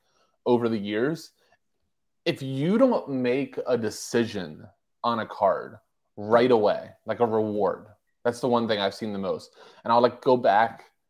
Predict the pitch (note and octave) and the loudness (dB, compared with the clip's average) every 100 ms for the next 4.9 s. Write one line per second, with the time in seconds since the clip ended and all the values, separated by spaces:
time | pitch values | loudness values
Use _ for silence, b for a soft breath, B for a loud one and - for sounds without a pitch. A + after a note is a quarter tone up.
0 | _ - A#2+ A#2 B2 C3+ C3 A#2 A#2 D3 | _ -2 -2 0 -2 -2 -4 -6 0 2
1 | C#4+ F4+ - F#3+ A#3+ D3+ E3+ - E3+ E3+ | 2 0 2 4 4 2 -6 -6 -6 -6
2 | - D#3 E3 G#2 A#2+ D3 D2+ - - A2+ | -4 -4 -2 0 4 4 2 -6 -14 -6
3 | A2+ - B2 D#3 A#2+ B2 C3+ E3+ G3+ G3 | -6 -6 2 2 2 -2 -2 0 0 0
4 | F3+ C#3 F3 - G2 G2 F#2+ F#2+ | 2 2 2 -2 -2 -2 -8 -14